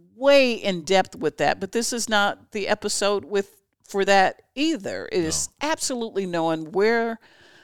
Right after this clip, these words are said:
Speaker 1: the
Speaker 2: Praise
Speaker 1: Ark of
Speaker 2: God.
Speaker 1: the Covenant is today. If you're a believer in Jesus Christ,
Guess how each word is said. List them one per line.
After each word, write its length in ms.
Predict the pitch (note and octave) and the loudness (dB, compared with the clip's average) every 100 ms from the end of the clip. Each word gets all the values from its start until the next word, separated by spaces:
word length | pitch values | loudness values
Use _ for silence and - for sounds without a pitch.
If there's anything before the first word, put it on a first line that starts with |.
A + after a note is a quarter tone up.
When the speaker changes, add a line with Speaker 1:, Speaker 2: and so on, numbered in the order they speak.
| _ _ | _ _
Speaker 1:
the 100 | - | 0
Speaker 2:
Praise 100 | A#2 | 6
Speaker 1:
Ark 220 | G3 A3 | 8 8
of 60 | F#3+ | 4
Speaker 2:
God. 160 | F#3 | 2
Speaker 1:
the 100 | F3 | 0
Covenant 540 | - - G#3 F#3 E3+ - | -4 0 2 2 0 0
is 280 | E3 D#3+ - | 0 -2 -4
today. 560 | D#3+ D#3 D3 C3+ E3+ - _ _ | -4 2 2 2 -2 -10 _ _
If 200 | F#3+ E3+ | -2 -2
you're 120 | F3 E3 | -2 -2
a 40 | |
believer 340 | E3 F3+ F#3 E3+ | 0 0 0 -4
in 80 | E3 | -4
Jesus 400 | E3+ E3+ E3 - | -4 -4 -6 -8
Christ, 640 | - F3+ G3 F#3+ - - | -2 -2 -2 -4 -8 -10